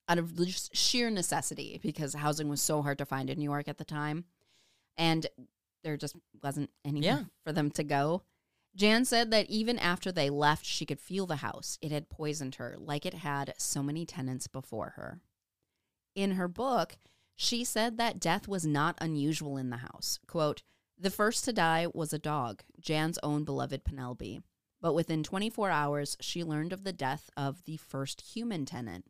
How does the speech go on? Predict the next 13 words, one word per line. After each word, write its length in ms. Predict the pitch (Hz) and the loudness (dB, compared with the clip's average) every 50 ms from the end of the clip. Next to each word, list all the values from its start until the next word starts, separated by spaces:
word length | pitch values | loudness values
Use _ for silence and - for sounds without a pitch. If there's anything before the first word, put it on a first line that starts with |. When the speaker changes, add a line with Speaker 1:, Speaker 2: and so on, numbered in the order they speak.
| _ _ _ _ _ _ _ _ _ _ _ _ _ | _ _ _ _ _ _ _ _ _ _ _ _ _
Speaker 1:
Whether 240 | - 165 165 - 151 | 2 2 4 4 4
by 160 | 156 151 151 | 4 4 2
heart 240 | 156 - 180 185 196 | 4 2 2 2 2
attacks, 520 | 214 220 - 233 208 214 220 - - - - | 0 0 2 2 4 4 2 0 -2 -6 -4
suicide, 640 | - - - - 175 175 175 - 180 170 165 165 170 - | -2 0 0 2 0 0 2 2 4 4 4 4 2 0
or 140 | 143 139 135 | 0 0 0
murder, 540 | 139 139 143 151 156 160 156 156 156 160 - _ _ _ _ _ _ _ - | 2 0 0 0 0 0 0 0 0 -2 -4 _ _ _ _ _ _ _ -4
the 140 | 151 165 | -2 0
deaths 400 | 160 147 139 151 - - - - | 2 4 4 2 2 0 -4 -4
came 380 | - - 160 147 135 131 123 113 - - | -4 -2 -2 -2 -2 -2 -4 -6 -8 -4
in 160 | - 135 135 131 | -4 -2 -2 0
rapid 340 | 135 127 123 - 135 139 | -2 -2 -4 -6 -6 -6
succession." 760 | - - 135 - - - - 123 117 - - - - - - | -6 -6 -6 -6 -6 -4 -4 -4 -6 -6 -8 -10 -12 -14 -16